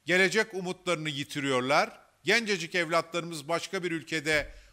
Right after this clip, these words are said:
oturma ve çalışma hayali kuruyor. Bu fırsatı yakalayan gençlerimizin sevinçten ortalığı ayağa kaldırdığı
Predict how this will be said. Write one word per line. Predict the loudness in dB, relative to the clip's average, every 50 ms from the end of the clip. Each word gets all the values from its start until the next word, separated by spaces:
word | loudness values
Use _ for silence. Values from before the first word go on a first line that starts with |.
| _ _ -12
oturma | -10 -10 -8 -8 -8 -4 -4 -2
ve | -2 -2 -4
çalışma | -4 -6 -6 -8 -8 -8 -4 0
hayali | 2 2 4 4 2 0 -2 -6
kuruyor. | -8 -8 -4 0 0 0 -2 -2 -8 -20 _ _ _ _ _ _ _ _ _ _ _ _ _ _ _ _ _ _ _ _ _ _ _ -6
Bu | -6
fırsatı | -4 -2 -2 0 0 0 0 0 0 0
yakalayan | 0 0 0 -2 -2 0 0 0 0 0
gençlerimizin | 0 -2 -2 -2 -2 -2 -2 -2 -2 -4 -6 -6 -4
sevinçten | -4 -2 -4 -4 -4 -4 -6 -6 -6 -6 -6
ortalığı | -6 -8 -8 -8 -8 -8 -6 -2 -2
ayağa | 0 0 2 2 0 0 -2
kaldırdığı | -4 -6 -6 -6 -8 -10 -10 -8 -6 -4 -4 -4 -6 -8